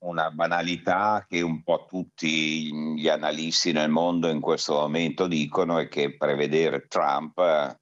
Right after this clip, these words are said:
più difficile che azzeccare, non so, un numero alla lotteria. <laughs> La sua, non perché non abbia una strategia, no?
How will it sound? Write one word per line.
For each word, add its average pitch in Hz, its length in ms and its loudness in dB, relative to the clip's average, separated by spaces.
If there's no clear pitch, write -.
più 85 220 0
difficile 80 720 2
che 76 280 0
azzeccare, 76 1040 0
non 69 160 -6
so, 80 320 0
un 76 160 -6
numero 82 520 2
alla 76 180 2
lotteria. 78 640 0
<laughs> - 800 -2
La 104 260 0
sua, 123 440 2
non 175 260 0
perché 180 260 0
non 135 160 2
abbia 127 300 2
una 113 120 0
strategia, 104 840 0
no? 123 420 -2